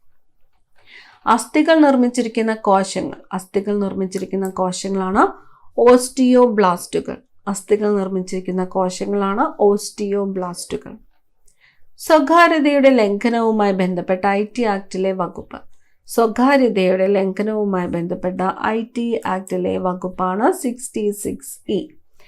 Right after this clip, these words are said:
സിക്സ്റ്റി സിക്സ് ഇ. ഒരു സർക്കാർ മറ്റൊരു സർക്കാരിന് നൽകുന്ന സാമ്പത്തിക സഹായത്തിന്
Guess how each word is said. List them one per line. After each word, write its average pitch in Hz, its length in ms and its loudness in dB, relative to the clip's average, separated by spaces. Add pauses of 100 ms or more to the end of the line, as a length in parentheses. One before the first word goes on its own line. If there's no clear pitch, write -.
(220)
സിക്സ്റ്റി 202 500 -4
സിക്സ് - 560 -8
ഇ. - 80 -8 (1300)
ഒരു 339 180 6
സർക്കാർ 269 600 4 (220)
മറ്റൊരു 262 460 2
സർക്കാരിന് 208 760 2
നൽകുന്ന 190 440 -2
സാമ്പത്തിക 240 680 0
സഹായത്തിന് 190 760 -2